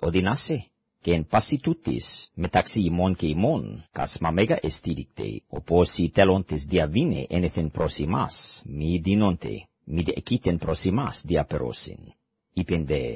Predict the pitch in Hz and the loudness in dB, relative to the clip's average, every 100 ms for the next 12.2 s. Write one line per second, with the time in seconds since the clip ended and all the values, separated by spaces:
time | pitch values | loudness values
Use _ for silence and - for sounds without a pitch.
0 | - _ 113 190 143 - 117 - 160 101 | -10 _ 4 4 2 2 2 4 4 6
1 | 82 78 - 78 - 65 71 - _ 82 | 2 -2 2 2 2 -6 -8 -18 _ -2
2 | 76 - 110 - 170 - - 90 82 - | -2 2 2 2 0 2 2 2 0 2
3 | 90 - 90 101 - 127 - - 87 - | -2 0 0 0 0 0 0 0 2 2
4 | 107 - 151 123 - _ _ _ 87 - | 0 -2 -2 -2 -4 _ _ _ 2 4
5 | 92 92 80 82 92 85 85 76 73 78 | 8 8 8 6 0 2 0 0 0 -4
6 | - 160 - - - 85 - 92 80 - | 2 0 0 -8 -8 -6 4 6 6 4
7 | 87 80 73 73 - - 147 170 82 67 | 4 4 4 -2 -2 -2 0 0 -2 -4
8 | - - 62 - - 87 80 76 92 - | -8 -10 -10 -10 -6 -2 0 2 2 4
9 | 80 73 - 82 - 87 82 - 76 73 | 4 4 0 -2 2 2 2 0 -4 -4
10 | - 82 78 - 82 - 80 - 92 - | -2 -2 -2 -4 -6 -4 -6 0 0 0
11 | 85 104 - 82 80 85 78 76 - 76 | -2 -2 0 -2 0 -2 2 0 0 -4
12 | 65 - | -6 -10